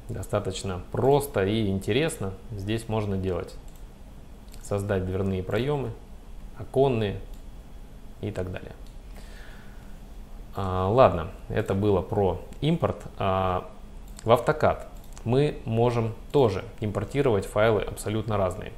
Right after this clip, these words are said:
Иногда мы вставляем сюда подложки в формате P D F для того, чтобы обводить их, либо использовать, ориентироваться на них. Смотрите, вот у меня файл в формате P D F.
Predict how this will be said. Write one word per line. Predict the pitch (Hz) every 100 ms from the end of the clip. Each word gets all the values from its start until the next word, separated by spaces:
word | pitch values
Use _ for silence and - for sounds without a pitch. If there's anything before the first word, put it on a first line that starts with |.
| - - -
Иногда | - 110 110 123
мы | 104 98
вставляем | - 98 107 98
сюда | - 95 -
подложки | 101 110 147 156 - 127 - 123
в |
формате | 117 117 110 110 -
P | 110
D | 104 107
F | 101 -
для | 104 101
того, | 107 104
чтобы | 104 - 98 92 90 - - - - - - - - - -
обводить | 101 98 107 101 95 -
их, | 147 156 - - - -
либо | 107 135 123
использовать, | 104 - 110 113 123 113
ориентироваться | 107 113 120 101 90 - 95
на |
них. | 90 87
Смотрите, | - 107 101 85 - -
вот | 101 98
у | 101
меня | 92
файл | - 95
в | 92
формате | 104 95 92 -
P | 123
D | 147
F. | 180